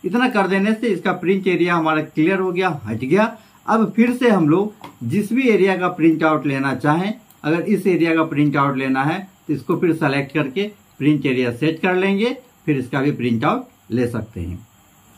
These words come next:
दोस्तों, निश्चित रूप से हमारा video आपको पसंद आया होगा, तो आप हमारे channel पे अगर नए हैं, तो हमारे channel को subscribe कर दीजिए। आप लोगों का भरपूर प्यार हमें मिल रहा है,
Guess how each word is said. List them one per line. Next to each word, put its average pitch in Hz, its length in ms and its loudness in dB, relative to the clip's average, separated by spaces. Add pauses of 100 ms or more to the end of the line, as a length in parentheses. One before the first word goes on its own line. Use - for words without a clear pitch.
(360)
दोस्तों, 185 260 2
निश्चित 214 320 2
रूप 226 100 0
से - 120 -2
हमारा 190 240 4
video 165 280 2
आपको 175 180 -4
पसंद 170 320 -2
आया 175 180 2
होगा, 175 340 0 (680)
तो 165 60 0
आप 170 160 4
हमारे 156 340 4
channel 175 460 0 (280)
पे 151 80 2
अगर 135 200 0
नए 147 260 4
हैं, 202 180 2 (380)
तो 139 60 -2
हमारे 143 240 2
channel 156 240 0
को 165 100 0
subscribe 147 540 -2
कर 160 140 -2
दीजिए। 151 380 -2 (320)
आप 135 160 0
लोगों 151 180 2
का 143 120 0
भरपूर 123 420 -2
प्यार 170 240 0
हमें 170 180 0
मिल 175 240 2
रहा 170 240 4
है, 196 200 -4